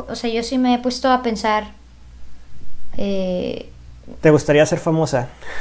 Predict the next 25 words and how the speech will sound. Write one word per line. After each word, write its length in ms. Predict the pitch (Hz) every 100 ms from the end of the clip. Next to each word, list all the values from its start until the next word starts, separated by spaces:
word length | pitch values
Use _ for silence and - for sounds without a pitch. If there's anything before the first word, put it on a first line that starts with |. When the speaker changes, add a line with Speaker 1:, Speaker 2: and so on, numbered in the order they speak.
| -
Speaker 2:
<laughs> 80 | 165 - - -
Speaker 1:
No, 600 | 220 233 226 208 - 208
güey, 260 | 214 190 185
no, 380 | 233 240 220
de, 360 | - 226 240 254
de 140 | 254
eso 140 | 254 262
iba 180 | 277 277
a 20 |
decir, 340 | 247 226 196 - - - - - - -
eso 200 | - 202
iba 160 | 233 226
a 40 |
decir, 260 | 214 202 202
güey. 160 | 185 180 - - -
Sí 240 | - - 269
me 60 |
he 40 | 269
puesto 240 | 285 285
a 60 | 302
pensar 300 | 269 254 247
un 120 | 254
montón 420 | 269 262 247 240
de 100 | 240
veces, 600 | 254 240 - 262 269 -